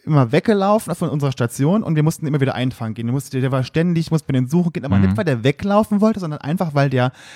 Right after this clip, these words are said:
Speaker 1: raus ist und einfach vergessen hat, wo er hin wollte. Und dann hat irgendwann meine Kollegin Petra damals, hat ein Schild an die Ausgangstür ge-,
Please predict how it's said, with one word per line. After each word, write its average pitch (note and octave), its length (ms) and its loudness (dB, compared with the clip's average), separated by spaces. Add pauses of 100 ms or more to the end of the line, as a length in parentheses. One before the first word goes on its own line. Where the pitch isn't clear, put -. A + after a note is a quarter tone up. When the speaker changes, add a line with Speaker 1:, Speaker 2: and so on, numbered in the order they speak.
(420)
Speaker 1:
raus D3 280 4
ist - 160 -4
und C#3+ 100 -6
einfach D3+ 220 -2
vergessen D#3 420 0
hat, D3+ 180 2
wo C3+ 100 4
er B2 40 6
hin F3+ 160 4
wollte. A#2+ 400 -4 (720)
Und D3 120 4
dann E3 80 6
hat E3+ 180 2
irgendwann F3+ 540 2 (200)
meine C3 260 2
Kollegin C#3 400 4
Petra D3 580 -4 (220)
damals, A#2+ 580 0 (320)
hat - 240 0
ein B2+ 120 4
Schild - 460 0
an B2+ 120 0
die A#2+ 220 2
Ausgangstür B2+ 540 -2
ge-, A#2+ 160 -4